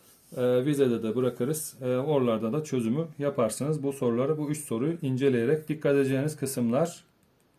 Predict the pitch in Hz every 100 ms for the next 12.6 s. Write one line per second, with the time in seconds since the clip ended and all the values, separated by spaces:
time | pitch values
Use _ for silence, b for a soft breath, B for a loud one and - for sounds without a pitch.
0 | _ _ 127 135 - 143 143 139 151 151
1 | 139 131 135 135 127 135 135 143 139 135
2 | 127 120 - 135 139 139 131 139 165 -
3 | _ 131 151 165 123 120 143 123 123 127
4 | - 147 151 160 160 160 175 180 175 185
5 | 185 - - _ _ b b b b -
6 | 175 151 139 113 101 131 165 139 120 110
7 | 98 92 117 135 131 160 160 - b b
8 | - 165 151 123 117 165 160 135 135 165
9 | 147 - 120 147 - 139 151 160 160 135
10 | 120 120 127 139 131 131 131 135 131 123
11 | 127 143 131 127 123 123 120 139 135 123
12 | 120 135 147 110 156